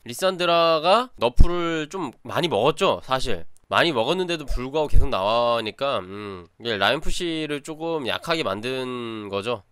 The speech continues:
어, 초반에 육 초에서 십 초 됐으면 진짜 라인 매기 힘들겠네. 라인 푸시를 조금, 여기 써있네요. 미니언물이 처리 능력을 손봤다고. 근데 확실히 이제 다 찍으면 그래도 엄청 큰 차이는 없겠네. 사실 리산드라는 진짜 좋은 게 요즘에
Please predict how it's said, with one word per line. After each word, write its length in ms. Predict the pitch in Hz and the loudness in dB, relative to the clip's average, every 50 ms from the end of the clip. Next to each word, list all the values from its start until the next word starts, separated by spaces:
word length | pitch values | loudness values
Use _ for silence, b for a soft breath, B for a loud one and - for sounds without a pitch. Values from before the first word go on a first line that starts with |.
| _ - | _ -18
어, 180 | 92 87 85 - | -16 -16 -16 -16
초반에 420 | - - 131 135 127 104 87 82 _ B B B B B B B B - | -16 -14 -12 -12 -10 -12 -14 -16 _ B B B B B B B B -18
육 140 | 117 123 - | -18 -18 -14
초에서 280 | - 185 185 170 156 | -10 -8 -8 -6 -6
십 180 | 151 - - - | -8 -10 -10 -8
초 100 | - 240 | -10 -8
됐으면 400 | 208 220 - - 160 156 139 117 | -6 -8 -8 -8 -8 -8 -8 -8
진짜 260 | - - 117 110 120 | -10 -12 -8 -6 -6
라인 200 | 90 90 107 127 | -2 -2 -2 -2
매기 160 | 135 123 107 | -2 -4 -6
힘들겠네. 540 | 127 147 165 190 180 135 104 90 85 82 82 - - - - - - - - - | -6 -6 -4 -4 -4 -4 -6 -8 -8 -8 -8 -8 -10 -12 -12 -14 -14 -16 -16 -10
라인 160 | - 95 110 113 | -6 -6 -6 -6
푸시를 320 | 127 131 - 139 123 120 | -6 -10 -10 -10 -10 -10
조금, 640 | - 113 107 - - 196 185 - - 175 151 113 90 - - | -10 -12 -12 -10 -8 -10 -10 -8 -6 -6 -6 -6 -8 -10 -8
여기 140 | 110 113 113 | -6 -6 -4
써있네요. 460 | - 175 180 202 180 120 107 107 101 | -4 -4 -6 -4 -4 -4 -6 -6 -10
미니언물이 560 | 101 101 110 123 151 165 165 156 147 139 135 | -10 -10 -8 -4 -4 -4 -4 -4 -6 -8 -8
처리 200 | 127 - 214 208 180 | -4 -2 -2 -2 -2
능력을 280 | 107 110 113 117 110 | -4 -6 -6 -6 -6
손봤다고. 560 | 101 - 143 151 156 147 - 95 87 85 87 - - - - _ | -6 -8 -4 -4 -4 -4 -4 -6 -12 -12 -14 -18 -20 -20 -20 _
근데 140 | - - 107 | -4 0 0
확실히 320 | 123 - - 226 214 180 123 | 0 2 0 -2 -2 -2 -2
이제 100 | 120 120 | -2 -2
다 160 | - - 131 | -2 -2 -4
찍으면 480 | - - - 220 208 220 208 208 180 | -4 -4 -6 -4 -4 -2 -2 0 -2
그래도 260 | 147 - 135 147 139 120 | -2 -2 -4 -2 -2 -2
엄청 280 | 107 120 - 196 185 | -4 -2 -2 -4 -4
큰 120 | 175 175 165 | -4 -4 -4
차이는 280 | - 185 208 202 160 | -4 -4 -2 -4 -4
없겠네. 500 | 98 90 - - 147 147 117 90 87 - - - - _ - | -8 -8 -8 -8 -8 -8 -8 -12 -14 -16 -20 -20 -20 _ -2
사실 220 | - - 190 180 | 0 2 2 2
리산드라는 480 | 120 123 - 208 196 208 196 185 170 131 | 0 -2 0 0 0 2 2 0 0 0
진짜 240 | - - 135 139 151 | -2 -6 -6 -6 -6
좋은 260 | - 123 127 127 131 | -4 -4 -6 -6 -4
게 260 | 127 139 135 127 107 | -2 -2 -2 -2 -2
요즘에 920 | 104 113 127 139 180 190 175 160 156 160 156 139 110 95 87 82 78 78 | -2 -4 -4 -4 -4 -2 0 0 2 0 0 -2 -2 -4 -6 -8 -12 -16